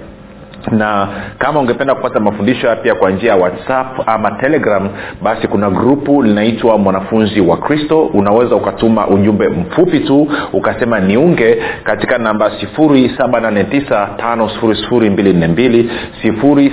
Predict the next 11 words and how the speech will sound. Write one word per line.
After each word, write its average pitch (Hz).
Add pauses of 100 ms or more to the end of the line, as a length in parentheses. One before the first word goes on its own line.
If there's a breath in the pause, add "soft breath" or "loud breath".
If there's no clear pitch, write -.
saba 123
nane 110
tisa 117
tano 110
sifuri 107
sifuri 110
mbili 95
nne 95
mbili, 98
nawe 95
utaunganishwa. 87